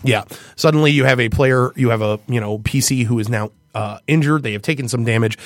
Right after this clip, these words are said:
and the party has to consider, uh, using very, you know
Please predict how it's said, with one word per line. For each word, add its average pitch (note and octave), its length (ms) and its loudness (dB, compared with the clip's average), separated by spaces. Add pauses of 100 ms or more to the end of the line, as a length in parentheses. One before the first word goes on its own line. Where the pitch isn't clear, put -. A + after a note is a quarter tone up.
(140)
and A2+ 100 -2
the A#2 60 0
party A2 220 2
has A2 200 0
to - 60 -14
consider, A#2 520 0 (240)
uh, G2 260 0
using A#2+ 540 0 (220)
very, C3+ 600 0 (140)
you A#2+ 140 -2
know G2+ 220 -8